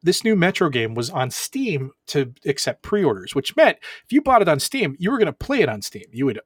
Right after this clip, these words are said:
load up Steam and you would go to your list of games, you'd click on it, and then Metro would load. But then what they recently did was they said, "You know what? We're going to create our own launcher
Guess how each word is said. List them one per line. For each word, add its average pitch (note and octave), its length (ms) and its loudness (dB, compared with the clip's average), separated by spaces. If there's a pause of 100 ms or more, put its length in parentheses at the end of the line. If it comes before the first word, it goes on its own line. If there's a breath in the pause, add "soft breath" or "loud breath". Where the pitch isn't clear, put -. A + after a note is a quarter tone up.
load D#3+ 240 4
up F#3 160 0
Steam E3+ 400 -2 (320 loud breath)
and C#3 100 -6
you A2 60 -6
would G#2 100 -8
go D3+ 140 4
to E3 80 2
your D3 120 4
list D3 280 0
of A#2+ 80 -6
games, D#3+ 340 0
you'd G#2+ 160 -10
click - 240 -2
on D#3 160 0
it, D3+ 220 -2
and A2+ 120 -8
then A#2 220 -6
Metro A2 340 -4
would D#3+ 180 -4
load. C4+ 260 -4 (420 loud breath)
But - 160 -14
then E3+ 140 -8
what E3+ 180 -8
they B2 100 -10 (160)
recently F#3+ 480 -6
did F3+ 440 -6 (240 loud breath)
was B2 180 -4
they A#2 140 -6
said, G#2+ 320 -8
"You C#3 80 -6
know F#3+ 100 0
what? A#3 220 -2 (180)
We're F#3+ 180 0
going A#3+ 220 0
to G3 60 2
create D#3 360 0
our A2+ 240 0
own C#3 220 2
launcher A2+ 400 -2